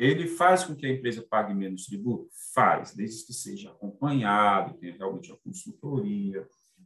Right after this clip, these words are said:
a gente faça um trabalho de acompanhamento da empresa, de detalhamento das receitas junto com o empresário, o empreendedor, mas requer, sim, muita atenção,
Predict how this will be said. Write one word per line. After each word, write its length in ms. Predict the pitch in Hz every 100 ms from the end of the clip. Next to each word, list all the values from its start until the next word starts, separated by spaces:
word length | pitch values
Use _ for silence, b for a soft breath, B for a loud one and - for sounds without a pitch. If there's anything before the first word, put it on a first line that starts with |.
| -
a 60 |
gente 220 | - 92 -
faça 300 | 87 90 98
um 80 |
trabalho 460 | 98 95 87 92 92
de 80 | 101
acompanhamento 720 | 107 113 - 101 85 85 -
da 100 | 98
empresa, 760 | 104 - 92 90 87 82 82 80
de 120 | -
detalhamento 640 | - 90 90 87 85 85 -
das 440 | - - 101 95
receitas 540 | 98 - - 87 - 98
junto 380 | 110 135 135 -
com 340 | - 98 98 - _
o 380 | 107 113 107 - 101
empresário, 720 | 95 92 85 92 98 95 87
o 40 |
empreendedor, 840 | 90 - - 82 80 82 196 - - _ _ _
mas 220 | 113 120
requer, 460 | 117 123 - 104 101
sim, 440 | - - 92 - - _ _ -
muita 380 | 107 117 120
atenção, 680 | 113 95 92 - 87 92 -